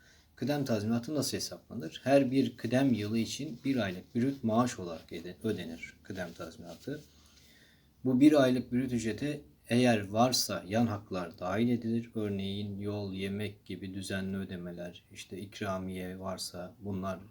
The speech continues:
brüt ücrete eklenerek hesaplanır. Burada önemli olan durum eklenebilmesi için bu ödemenin düzenli bir ödeme olması gerekiyor.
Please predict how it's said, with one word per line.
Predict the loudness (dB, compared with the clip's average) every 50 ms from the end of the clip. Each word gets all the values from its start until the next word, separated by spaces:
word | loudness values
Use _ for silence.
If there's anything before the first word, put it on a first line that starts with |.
| -20 _ _ _ _ -12
brüt | -10 -10 -10 -12 -12 -12
ücrete | -10 -8 -10 -10 -10 -10 -12 -12 -14 -18 -20 -16 -14
eklenerek | -14 -14 -12 -12 -10 -10 -10 -10 -12 -14 -14 -10
hesaplanır. | -10 -8 -8 -10 -12 -14 -16 -12 -8 -8 -8 -8 -10 -14 -20 -20 -20 -20 -20 _ _ _ -2
Burada | 0 2 4 6 4 6 6
önemli | 6 6 8 8 8 6 6
olan | 4 4 2 0 -2 -2 -2
durum | 0 0 2 0 0 -2 -4 -4 -2
eklenebilmesi | -2 -2 -2 -4 -4 -4 -4 0 2 4 4 4 2 -2 -8
için | -8 -6 -2 -2 -2 0 2
bu | 2 2 2 2 0
ödemenin | -2 -2 -2 -2 -2 0 0 0 -2 -2 -4 -4
düzenli | -4 -4 -2 0 2 4 4 4 4 4
bir | 2 2
ödeme | 0 0 -2 -4 -4 -6
olması | -6 -8 -10 -10 -12 -12 -14 -14 -14
gerekiyor. | -16 -16 -16 -16 -18 -18 -20 -20 -20